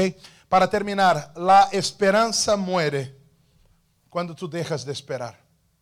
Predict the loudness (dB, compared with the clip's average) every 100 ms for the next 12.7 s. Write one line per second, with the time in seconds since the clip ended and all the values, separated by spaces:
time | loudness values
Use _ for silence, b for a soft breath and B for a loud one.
0 | _ _ _ _ -2 -2 -4 _ -10 -6
1 | -4 -2 -2 -4 -8 -8 -8 -8 -12 -20
2 | _ _ _ _ _ _ _ _ _ _
3 | _ _ _ -10 -4 -4 0 -2 -2 _
4 | -12 -6 -2 -2 -4 -8 -8 -10 -10 -12
5 | -12 -18 -18 -20 -20 _ _ _ _ _
6 | _ _ -12 -8 -4 -4 -4 -6 -6 -12
7 | -12 -10 -8 -10 -14 -14 -16 -14 -14 -12
8 | -14 -12 -14 -16 _ _ _ _ _ _
9 | _ _ _ _ _ _ b b b -14
10 | -12 -12 -10 -8 -8 -10 -14 -14 -16 -16
11 | -16 -12 -12 -10 -12 -12 -14 -12 -10 -12
12 | -10 -10 -8 -10 -10 -12 -12